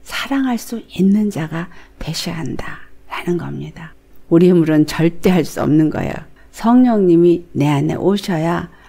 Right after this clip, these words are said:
원수를 사랑할 수 있거든요. 조금 섭섭하게 하면 금방 섭섭해서 삐지거든요. 예수님이 내가 죄인 되었을 때 나를 사랑했다는 거, 이걸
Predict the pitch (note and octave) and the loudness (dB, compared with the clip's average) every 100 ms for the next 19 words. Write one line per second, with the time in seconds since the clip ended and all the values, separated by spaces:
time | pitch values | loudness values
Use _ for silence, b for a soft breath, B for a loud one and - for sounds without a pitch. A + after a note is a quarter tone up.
0 | b - D3 D#3 - D#3+ F#3+ D#4 - - | b -2 0 2 -2 -2 -2 -2 -8 -20
1 | - - - B3 A#3 F3 E3+ - - A3 | -20 -12 -6 -4 -4 -6 -10 -10 -8 -4
2 | G3 E3+ - F3 F3 - B B D4 D#4+ | -4 -4 -6 -8 -10 -16 B B -2 2
3 | F4 F4 F#4 - - _ _ - C4+ C#4+ | 6 6 6 -2 -20 _ _ -6 -2 0
4 | C#4+ B3+ G#3 F#3 E3+ E3+ - B - - | 0 0 0 2 4 4 0 B -4 -2
5 | - F#4 F#4+ C#4+ - D4+ - G#3+ F3 E3+ | 2 4 4 0 0 -2 -2 -4 -4 -6
6 | D3 B B - D4 D#4+ A#3+ F3 - - | -8 B B 0 4 4 2 -6 -8 -10
7 | _ - - F3 F#3 A#3+ G#3 F3+ F3+ - | _ -20 0 2 4 4 4 6 4 2
8 | - - C#3+ F#3+ C#4+ C#4+ - G#3 A3+ A3 | -4 -6 -4 0 0 0 0 0 2 2
9 | F#3+ F#3+ - - F3 C3 - - G#3 - | 2 -2 -6 -6 -2 -2 -4 -4 -6 -6
10 | C#4 C4 - - - - - - A3+ B3+ | -4 -4 -4 -6 -6 -6 -8 -2 2 4
11 | B3 | 2